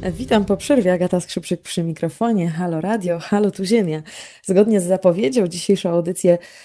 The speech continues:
prawie w całości poświęcamy, e,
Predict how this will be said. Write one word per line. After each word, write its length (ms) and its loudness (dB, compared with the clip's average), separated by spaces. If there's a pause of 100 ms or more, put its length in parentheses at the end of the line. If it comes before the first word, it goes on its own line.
(200)
prawie 400 6
w 40 -12
całości 500 4
poświęcamy, 760 -2 (840)
e, 480 -2